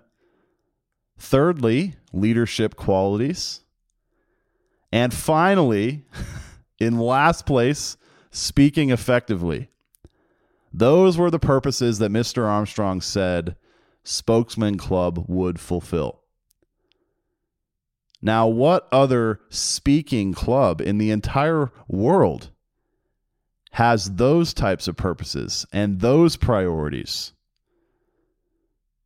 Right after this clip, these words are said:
Really, any other speaking club would just be about learning how to speak. And that is in fourth place when it comes to Spokesman Club in God's church.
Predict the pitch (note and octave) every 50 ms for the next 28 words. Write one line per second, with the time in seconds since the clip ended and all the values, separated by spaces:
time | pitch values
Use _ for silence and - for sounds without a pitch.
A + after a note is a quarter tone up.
0 | _ _ _ _ _ _ - F#2+ A#2 D3+ D3 A2+ G2+ G2+ F#2+ F#2+ G#2 A2+ A#2 A#2
1 | A2+ G#2+ G#2 F#2+ - - - A#2+ C#3 - C#3 A2 G2 F2 - F#2+ F2+ G2 A2 G#2+
2 | G2+ F#2 E2 F#2 G2+ G2 - - - G2 G2 G2 F2+ D#2+ F2 E2 E2+ F2 - -
3 | _ _ _ - - _ _ _ _ _ _ _ _ _ _ _ - D#2 E2 E2+
4 | F2 F#2+ G2 F#2+ G#2+ A2+ A#2 B2 A#2 - - - E3+ G#3+ G#3 - - - - -
5 | _ _ _ _ _ _ _ _ - G2 G#2+ A2+ B2+ D3+ F#3+ E3 - B2 A#2+ A#2
6 | G#2 G#2+ A#2+ A#2+ A2+ - - - - - F#3+ G3+ A3 A3 - - - - B2+ G2+
7 | E2 C2+ - - - - - G#2 G2 G2+ - - - A2 G#2 G2+ G2 - - -
8 | F#2 - - - G2+ F#2+ F#2 - - F#2 E2+ E2 D#2+ - F2+ E2+ D#2+ D2+ D#2+ E2
9 | E2 E2+ E2 E2 D#2 - - - G2+ F2 C#2+ C2 - - - - _